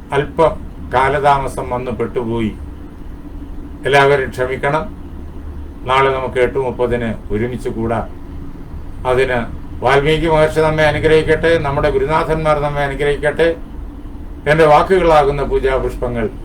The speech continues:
പാർവതീ പരമേശ്വരന്മാരുടെ പാദങ്ങളിൽ, ശ്രീരാമസീത ആഞ്ജനേയന്മാരുടെ പാദങ്ങളിൽ,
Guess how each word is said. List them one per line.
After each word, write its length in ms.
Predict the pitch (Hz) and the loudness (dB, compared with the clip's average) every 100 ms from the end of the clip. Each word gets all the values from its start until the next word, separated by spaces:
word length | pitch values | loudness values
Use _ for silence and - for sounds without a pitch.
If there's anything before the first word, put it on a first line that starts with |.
| - - - - - - - - | -14 -14 -12 -12 -12 -12 -12 -2
പാർവതീ 420 | 131 143 165 160 180 | 2 4 6 6 4
പരമേശ്വരന്മാരുടെ 1040 | 156 147 143 - 139 123 123 120 113 117 | 4 2 -2 -2 -2 -2 -2 -2 0 -2
പാദങ്ങളിൽ, 540 | 113 113 110 110 104 - - - - - - - - - - - - - | -2 -2 0 0 -2 -4 -6 -8 -10 -12 -12 -12 -12 -12 -10 -10 -10 -2
ശ്രീരാമസീത 720 | 147 160 165 170 156 156 127 | 4 6 6 4 0 -2 0
ആഞ്ജനേയന്മാരുടെ 1120 | 143 131 107 127 160 156 147 131 123 117 110 | 0 0 -2 0 2 2 0 -4 -2 -2 -2
പാദങ്ങളിൽ, 540 | 107 110 110 107 104 | -4 -4 -2 -2 -2